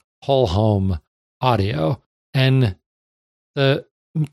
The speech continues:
perhaps the biggest differentiator between this and Sonos is the price. The, this Weem amp device that is the new device here is two hundred ninety-nine dollars. The Sonos amp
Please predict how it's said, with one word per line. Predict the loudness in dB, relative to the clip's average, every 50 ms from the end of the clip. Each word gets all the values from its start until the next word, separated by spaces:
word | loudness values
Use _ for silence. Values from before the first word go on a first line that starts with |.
| _ -6
perhaps | -2 -2 0 0 0 0 0 0 0 -4 -4
the | -2 -2 -2
biggest | -2 0 -2 -2 0 0 -2 -2 -2 -2
differentiator | -2 -4 -2 -2 -2 -2 0 0 0 -2 -2 -2 -2 0 0 0 -2 -2
between | -4 -6 -6 -2 0 0 0 0 0
this | 0 0 0 0 -2 -4 -4 -6 -12 -20 _ _ _ _ -2
and | 0 2 2 2
Sonos | 0 0 0 0 0 0 0 0 -2 -2 0 -2 -2 -4 -6 _ -4
is | 0 2 2 2 2 0 -2 -4 -6 _ _ _ _ _ _ -4
the | -2 0 0 0
price. | 0 0 0 0 0 0 -4 -6 -6 -4 -2 -2 -4 -6 _ _ _ _ _ _ _ _ _ -4
The, | -2 0 2 2 2 2 0 -2 -4 _ _ _ _ _ _ _ _ _ -2
this | 0 0 0 0 0
Weem | 0 0 2 2 2 2 2 0 -2 -2 -2
amp | 0 0 0 0 -2 -4 -2
device | -2 0 0 0 0 -2 -2 -4 -2
that | -2 -2 -2 -2 -2
is | -2 -2 -2 0 0
the | 0 0
new | 2 2 2
device | 2 2 0 0 0 -2 -2 -2
here | -4 -4 -4 -4 -6 -8 _ _ _ _ _ _ -2
is | -2 -2 0
two | 0 0 0 2 2
hundred | 2 2 2 0 0 0
ninety-nine | 2 0 2 0 0 0 0 0 0 0
dollars. | 0 -2 -2 -2 -4 -4 -4 -2 -2 -4 -4 _ _ _ _ _ _ _ -20 _ _ _ _ _
The | -2 0 2 2 2
Sonos | 2 0 0 0 0 2 2 2 0 0 0
amp | 0 0 0 0 0 -2